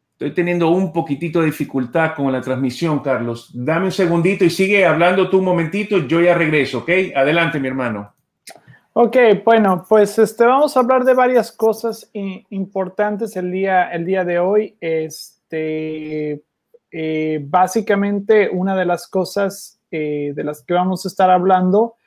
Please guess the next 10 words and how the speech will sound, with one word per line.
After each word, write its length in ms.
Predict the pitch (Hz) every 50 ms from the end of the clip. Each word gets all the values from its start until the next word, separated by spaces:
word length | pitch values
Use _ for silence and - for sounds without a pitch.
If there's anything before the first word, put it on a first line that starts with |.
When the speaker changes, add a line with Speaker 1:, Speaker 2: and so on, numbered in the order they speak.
| _ _ _ _ _
Speaker 2:
es 180 | - 185 175 190
la 100 | 208 202
diferencia 760 | 196 185 190 - 185 180 190 190 190 190 - 214 214 208 -
entre, 1080 | - 180 170 165 156 - - 165 165 160 160 156 151 151 147 147 156 - 165 156 156 156
en, 200 | 151 156 156 -
o 180 | - 151 151 156
lo 140 | 156 151
que 100 | 147 160
se 80 | 147 165
llama 400 | 180 185 190 190 180 165 156